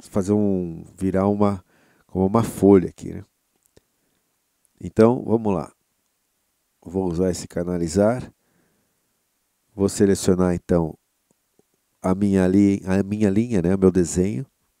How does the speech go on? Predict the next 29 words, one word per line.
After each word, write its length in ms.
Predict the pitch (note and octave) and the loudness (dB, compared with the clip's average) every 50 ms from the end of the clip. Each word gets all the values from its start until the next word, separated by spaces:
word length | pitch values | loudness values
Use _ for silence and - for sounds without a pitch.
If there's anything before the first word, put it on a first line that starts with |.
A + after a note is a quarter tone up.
| _ - | _ -10
meu 140 | - G2 F#2 | -6 -6 -4
perfil. 560 | - - F2+ E2 - - - G#2+ A#2+ C3+ D3 _ _ _ _ _ _ - - _ _ _ _ _ _ _ _ _ _ _ _ _ _ _ _ _ _ _ | -2 -2 -4 -4 -2 2 4 4 4 4 2 _ _ _ _ _ _ -20 -20 _ _ _ _ _ _ _ _ _ _ _ _ _ _ _ _ _ _ _
Ok? 580 | - - - - - G#2+ A2 A#2 B2 C3+ C#3 C3 _ _ _ _ _ _ _ _ _ - | -10 -10 -8 -4 0 0 2 2 2 0 -2 -6 _ _ _ _ _ _ _ _ _ -10
Aí 180 | - F2 F#2 G2+ | -4 0 2 2
agora, 420 | G2 F#2+ F#2+ F#2+ G#2 A2 A#2+ B2 | 2 4 4 4 4 4 2 -2
selecionar 540 | A#2+ - - A#2+ A2+ G#2+ - - G#2 G#2+ A2 | -4 -2 -2 -2 -2 -2 -2 -4 -4 -4 -4
a 20 | A2 | -4
linha 220 | A2+ A2+ A#2 A#2 | -4 -6 -6 -6
guia. 380 | G#2 F#2 F#2 F2+ E2 D2+ C2 _ _ _ _ _ _ _ _ _ _ _ _ _ _ | -6 -6 -4 -4 -4 -6 -8 _ _ _ _ _ _ _ _ _ _ _ _ _ _
Ok? 560 | - - F2 - - A2 A2 A#2 B2 B2+ - - _ | -12 -12 -12 -8 -4 -2 0 0 0 -2 -4 -6 _
E 120 | - G#2+ G#2+ | -6 -6 -4
concluir. 680 | - A2 G#2+ G#2 - - A2 F#2+ E2+ E2 - - - _ _ _ _ _ _ _ _ _ _ _ _ _ _ _ _ _ _ _ _ _ _ _ _ _ _ _ | 0 -2 -2 -2 0 0 2 2 2 0 -2 -10 -16 _ _ _ _ _ _ _ _ _ _ _ _ _ _ _ _ _ _ _ _ _ _ _ _ _ _ _
Então, 200 | - F2+ F#2 F#2+ | -8 -4 -2 -2
ele 120 | G#2 G#2+ | 0 -2
fez 400 | G2+ - - G#2 G#2 G#2 G2+ G2+ | -2 2 4 4 4 4 4 0
aqui 440 | G2+ F#2 - - G2 G#2 A2 A#2 A2+ _ _ _ _ _ _ _ _ _ _ _ _ _ _ _ _ _ _ _ _ _ _ _ _ _ _ _ _ _ _ _ _ _ - - | -2 -4 -4 -2 0 0 0 0 -2 _ _ _ _ _ _ _ _ _ _ _ _ _ _ _ _ _ _ _ _ _ _ _ _ _ _ _ _ _ _ _ _ _ -8 -2
esse 280 | F#2+ G2 F#2+ - - | -2 -2 -2 -2 -4
tra-, 280 | G2+ - - G#2 G#2 G2 | -6 -2 0 0 2 4
é, 460 | F#2+ F#2 F#2 F2+ F2 E2+ E2 D#2+ - - | 4 4 4 4 2 0 0 -2 -6 -8
essa 420 | - F#2 F2+ - - G#2 G2 F#2 | -8 -8 -4 0 2 2 4 2
folha, 480 | E2+ - - - B2+ C3+ C3 G#2+ F2+ F2+ | 2 -2 -2 2 4 4 4 4 2 -2
né? 180 | F#2+ A2+ C3 C3 | -2 -4 -4 -4
Essa, 160 | A2+ G#2+ A2+ - - G#2 | -6 -6 -8 -8 -8 -10
essa 180 | G2+ F#2 - G#2+ | -8 -6 -6 -8
curva 380 | - - A#2 A#2 A#2 A2 A2 G#2+ | -4 2 4 4 4 4 0 -8
que 100 | - A2 | -8 -8
a 40 | |
gente 200 | G#2 G#2 G2+ - | -10 -10 -12 -12
quer 280 | - - F#2+ D#2 - - | -8 -6 -6 -6 -6 -8